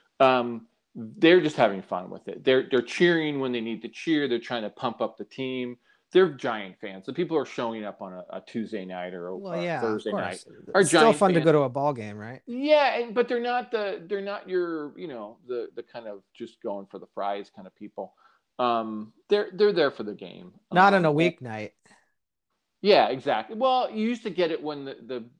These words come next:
Speaker 1: when people were going to work, you, after work, kind of, "Oh, go to the game and hang out for a bit and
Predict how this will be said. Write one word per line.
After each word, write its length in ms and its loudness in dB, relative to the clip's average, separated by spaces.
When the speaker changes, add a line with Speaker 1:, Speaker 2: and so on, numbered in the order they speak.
Speaker 1:
when 300 -14
people 300 -12
were 60 -10
going 200 -6
to 60 -10
work, 500 -2
you, 260 -10
after 260 -6
work, 280 -10
kind 120 -8
of, 80 -6
"Oh, 120 -4
go 120 -2
to 160 2
the 60 -10
game 340 -4
and 160 -10
hang 180 -6
out 220 -2
for 80 -4
a 40 -2
bit 340 2
and 180 -18